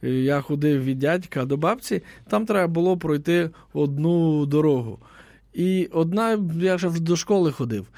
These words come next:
І мені здавалося, що я така людина досить, ну, впевнена, що на протязі дня багато разів ходив. Але коли, пам'ятаю, перший раз і пізніше всі наступні рази,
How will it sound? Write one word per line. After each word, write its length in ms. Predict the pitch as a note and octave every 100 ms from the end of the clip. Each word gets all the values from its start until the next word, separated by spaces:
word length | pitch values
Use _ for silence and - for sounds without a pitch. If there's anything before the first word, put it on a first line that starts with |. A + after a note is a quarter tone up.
| - - _ -
І 120 | E3
мені 200 | F3+ B3
здавалося, 560 | A3 F#3 A3+ C#4+ - F#3+
що 160 | -
я 160 | E3 G#3+
така 380 | F#3+ E3+ F#3 G3+
людина 600 | F3 D3 F#3 G#3 F3+ C#3+
досить, 640 | C#3 D#3+ E3 D3+ C#3 - - _ _ _
ну, 140 | E3 D3
впевнена, 800 | - - F3 F#3 D#3+ D3 C#3+ D3 - - -
що 800 | - - - D3+ C#3+ C3 B2 A2+ B2 C3 A#2+ B2 B2 B2
на 140 | C3+
протязі 440 | C3 F3+ D#3+ C3+ B2+
дня 500 | A#2+ C3+ D#3+ D#3+ C3+
багато 460 | C3 C#3+ D#3+ D#3+
разів 320 | C#3+ C3 C3
ходив. 500 | B2+ D3 C3+ D3 D#3 - - - - - - _
Але 300 | - D3 D#3
коли, 460 | E3 E3+ G3 F#3 D3 D3+ _ _ _ _ -
пам'ятаю, 400 | D3+ D#3 E3+ D#3
перший 420 | D#3+ F3 F3+ D#3+
раз 280 | C#3+ C3 B2+
і 40 |
пізніше 420 | B2 C3+ D#3 D3+ C3+
всі 260 | C3 D#3+
наступні 500 | D3+ C#3 F3 F#3+ G3+
рази, 300 | E3+ C#3+ C3